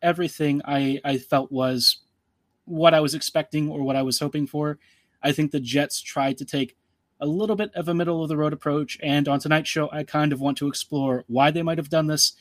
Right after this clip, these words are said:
um, whether or not the team has really improved, and if the assets that they got back really help this team in the present and in the future. Before we get underway with tonight's episode, though, I just wanted to shout out tonight's super awesome sponsors at rock auto dot com.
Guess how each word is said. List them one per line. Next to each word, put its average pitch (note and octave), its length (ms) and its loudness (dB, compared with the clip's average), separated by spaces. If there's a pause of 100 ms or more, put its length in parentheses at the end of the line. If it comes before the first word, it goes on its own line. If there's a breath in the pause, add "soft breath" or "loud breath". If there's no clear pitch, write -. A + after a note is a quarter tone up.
(340 soft breath)
um, B2+ 300 -2 (300)
whether E3 200 4
or G3 40 4
not F3 140 2
the F3 60 -14
team D#3+ 160 0
has C3+ 140 -2
really C#3+ 180 2
improved, D#3 800 -2 (400 soft breath)
and C#3 460 4
if F#3+ 180 -2
the A3 140 -2
assets E3 460 -2
that D3 120 -6
they C#3+ 100 -4
got C3 300 -2
back C#3 320 0
really D3 580 0
help C#3+ 220 -2
this D3+ 180 0
team C3+ 360 2 (420)
in C#3+ 140 0
the B2+ 80 0
present F#3 560 0
and D3 200 2
in C3+ 120 0
the B2 60 -2
future. A#2+ 420 -6 (420)
Before B3 220 2
we A#3 80 0
get A3 160 -2
underway F#3 280 0
with F3 140 0
tonight's E3 300 -2
episode, D#3 340 -4
though, D3 240 0 (300)
I D3 80 -2
just D#3 160 -4
wanted D#3 200 0
to C#3 120 -2
shout D3 240 4
out C#3+ 120 -2
tonight's C3 300 -2
super - 320 -6
awesome D#3 280 -2
sponsors C#3+ 580 -2
at - 120 0
rock E3+ 260 4
auto C#3+ 160 0
dot C3 200 0
com. A2 320 -6